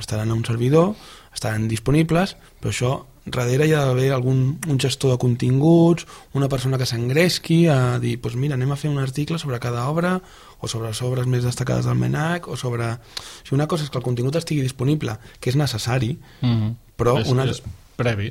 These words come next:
Speaker 1: és previ, però un cop tinguem això, o això sigui natural, com en parlaves fins ara de tecnologia,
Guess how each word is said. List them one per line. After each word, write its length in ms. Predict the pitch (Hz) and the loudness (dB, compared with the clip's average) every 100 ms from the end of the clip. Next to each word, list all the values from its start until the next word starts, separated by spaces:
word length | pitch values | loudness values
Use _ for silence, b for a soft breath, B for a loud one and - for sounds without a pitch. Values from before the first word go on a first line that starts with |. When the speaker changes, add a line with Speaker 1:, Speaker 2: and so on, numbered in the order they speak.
| - | -2
Speaker 1:
és 120 | 135 | 0
previ, 400 | 131 151 139 185 - B B B B B - | 4 4 4 0 -4 B B B B B 0
però 140 | 127 | 2
un 160 | 127 127 | 4 2
cop 240 | 156 160 - 180 | 0 -2 -8 -2
tinguem 300 | 185 175 165 | 2 4 2
això, 220 | 151 170 156 | 4 6 6
o 40 | |
això 200 | 127 - 139 | 2 -2 0
sigui 160 | 160 | 2
natural, 540 | 151 139 147 151 139 165 | 2 4 4 2 0 -4
com 160 | 139 117 | -6 -4
en 140 | 113 110 | -6 -6
parlaves 280 | 117 123 120 | -6 -6 -6
fins 320 | - - 123 | -10 -6 -4
ara 120 | 127 127 | -2 -2
de 20 | |
tecnologia, 680 | 127 127 131 127 151 156 | 0 0 2 2 2 2